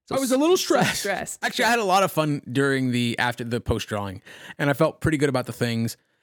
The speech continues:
Speaker 2: And then it was a little, I felt a little funny 'cause I couldn't s-, remember <laughs> where I put the changes.
Speaker 1: Yeah. Which really goes into saying, like, "Oh, it feels like it's gonna be so easy." And then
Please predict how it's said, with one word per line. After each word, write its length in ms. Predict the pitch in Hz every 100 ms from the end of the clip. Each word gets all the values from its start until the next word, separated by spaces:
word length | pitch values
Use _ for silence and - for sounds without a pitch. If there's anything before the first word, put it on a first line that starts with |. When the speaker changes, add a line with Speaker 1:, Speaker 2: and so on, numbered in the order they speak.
| _
Speaker 2:
And 100 | 139
then 80 | 160
it 40 | 165
was 80 |
a 40 | 147
little, 300 | 202 240 190
I 80 | -
felt 220 | 196 175
a 20 |
little 640 | 170 208 185 156 135 123 _ _ _ _ -
funny 460 | - 127 120 139
'cause 160 | - 139
I 60 |
couldn't 240 | - 151 156
s-, 260 | - - - _ 120
remember 280 | 135 139 147
<laughs> 20 |
where 180 | 120 -
I 80 |
put 240 | - 180 165
the 80 | 151
changes. 600 | 143 160 113 - - - _ -
Speaker 1:
Yeah. 400 | 175 156 131 - _ _ -
Which 280 | 220 254 202
really 400 | 185 185 226 226
goes 340 | 190 185 180 175
into 280 | 170 180 160
saying, 340 | 180 165 156
like, 200 | 147 143 -
"Oh, 160 | 196
it 80 | 151
feels 140 | 175
like 80 | 175
it's 60 | 165
gonna 120 | 165
be 100 | 156
so 180 | 151 135
easy." 320 | 147 160 151
And 100 | 143
then 80 | 151